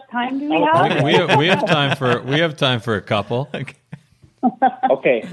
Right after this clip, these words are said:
Speaker 2: I'm gonna say the, the typical cheesy one. Not cheesy, I should say, but, uh, not being scared, but just not acting quick enough. Like, just, just, like, it's so simple now in my head. Like, it, just figure it out as you go.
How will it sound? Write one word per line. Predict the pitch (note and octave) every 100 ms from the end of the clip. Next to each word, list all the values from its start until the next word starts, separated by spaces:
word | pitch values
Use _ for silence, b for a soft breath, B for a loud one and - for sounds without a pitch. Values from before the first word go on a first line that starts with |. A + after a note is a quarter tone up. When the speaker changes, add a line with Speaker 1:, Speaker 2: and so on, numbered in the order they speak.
| -
Speaker 2:
I'm | D#3
gonna | F3 F3 F3
say | D#3+ D#3+
the, | D3 C#3 C3
the | -
typical | D#3 D#3 C#3+ C#3+
cheesy | - C3+ C3+ C#3+
one. | C3+ C3+ C3 C3 C3 -
Not | E3 -
cheesy, | G#2+ G#2 G#2+
I | -
should | -
say, | A#2+ B2
but, | A2+ - _ _ _ _ _ _ _ -
uh, | - - G3+ C3 G#2+ - _ F3 _ _ _ _ _ _ _ -
not | G#3 D4
being | A3+ -
scared, | - D3 E3+ F#3+
but | C#3
just | G3
not | G#3+ -
acting | B2 D3 - B2+
quick | - F3+ F3+
enough. | D#3 F#2+ -
Like, | A#2+ B2
just, | F3 - _ _ _ _ _ -
just, | - - -
like, | E3 - B B B B
it's | - -
so | A#3 A3+ -
simple | F3+ G3+ G3+
now | F3+ G3
in | D#3+
my | B2
head. | C3+ E3
Like, | D3 C3+
it, | C3 F3+
just | F3+ _ - -
figure | G#3 A#3+
it | C#3+
out | E3
as | E3 A#2+
you | A2+
go. | B2+ D#3